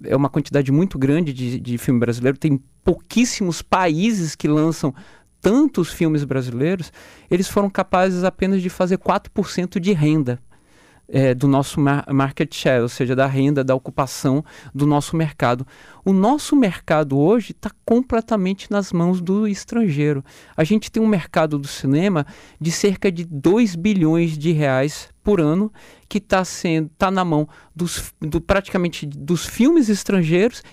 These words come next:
e das distribuidoras estrangeiras. Eu acho que a gente pre-, a cota de tela, ela por si só, ela,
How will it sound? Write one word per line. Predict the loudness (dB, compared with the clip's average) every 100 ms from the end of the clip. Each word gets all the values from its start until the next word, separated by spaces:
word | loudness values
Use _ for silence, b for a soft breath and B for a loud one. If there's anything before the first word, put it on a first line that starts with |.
| B
e |
das | 0 0
distribuidoras | 0 -4 -4 -2 0 2 2 2 -2
estrangeiras. | -8 -6 -4 -4 -6 -10 -20 B B B B 2
Eu | 2 4
acho | 2 0 -4
que | -4
a |
gente | -2 -4 -4
pre-, | -4 -2
a |
cota | -2 0 0 0 -2
de | -2
tela, | 0 2 2 0
ela | 2 2 0
por | -2 -8 -8
si | -4 -4
só, | -2 0 2 0 -4 b b b b
ela, | 0 0